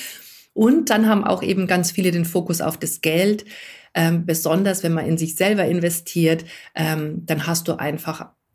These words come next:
ganz oft Angst, dass das Geld verloren ist. Aber sobald du etwas in dich investierst, ist es niemals verloren, sondern du wirst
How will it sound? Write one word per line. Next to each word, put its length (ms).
ganz 240
oft 280
Angst, 540
dass 160
das 200
Geld 220
verloren 540
ist. 260
Aber 240
sobald 800
du 260
etwas 400
in 240
dich 240
investierst, 880
ist 180
es 240
niemals 1120
verloren, 580
sondern 300
du 180
wirst 420